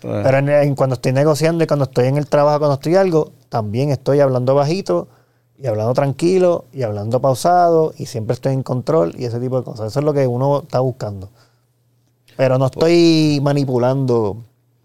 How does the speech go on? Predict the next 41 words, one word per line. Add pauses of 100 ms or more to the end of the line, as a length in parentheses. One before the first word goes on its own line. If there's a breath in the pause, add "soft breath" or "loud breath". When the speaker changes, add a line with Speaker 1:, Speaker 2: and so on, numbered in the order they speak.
(360)
Speaker 1:
sea,
no
siento
que
estoy (540)
manipulando.
O
sea,
no
estoy
anticipando.
Speaker 2:
Tú
lo
que
quieres
es
tranquilizar
la
situación, (260)
Speaker 1:
Exacto,
Speaker 2:
básicamente.
Speaker 1:
exacto.
Speaker 2:
Sí,
porque (260 loud breath)
aquí
lo
que
él
está
diciendo
es
que
él
quiere,
está
negociando.
Él
quiere
que,
la,
que,